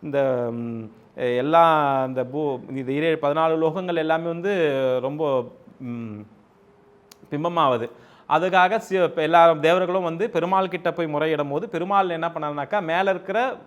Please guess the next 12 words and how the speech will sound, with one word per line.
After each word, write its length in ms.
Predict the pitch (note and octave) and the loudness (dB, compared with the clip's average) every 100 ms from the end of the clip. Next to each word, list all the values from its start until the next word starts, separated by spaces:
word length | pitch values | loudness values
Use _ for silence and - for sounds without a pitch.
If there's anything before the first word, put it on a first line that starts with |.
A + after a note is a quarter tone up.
| - _ | -20 _
வெயிட்டை 280 | C3+ F#3+ G3+ E3 | -2 -2 -2 -2
கம்மி 160 | D#3+ F3 | -2 -4
பண்ணணும், 440 | D#3 C#3+ D3+ C#3 A2 | -6 -2 0 -2 -4
பலுவை 240 | C3 D#3 E3+ | -4 -2 -2
கம்மி 220 | D3 D3+ | -4 -8
பண்ணணும்னு 300 | C#3+ C3+ C3+ | -10 -12 -10
சொல்லும் 160 | C3 C3 | -10 -10
போது 220 | B2+ E3 C#4+ - - - | -8 -8 -8 -12 -20 -8
பெருமாள் 280 | D#3 F3+ F3 | -4 -2 -2
சுதர்சன 380 | D#3+ F3 E3+ D#3+ | 0 -2 -2 -4
சக்கரை 260 | D#3 C#3+ C#3+ | -4 -4 -4
விட்டு 380 | C#3 - B3 | -4 -2 -2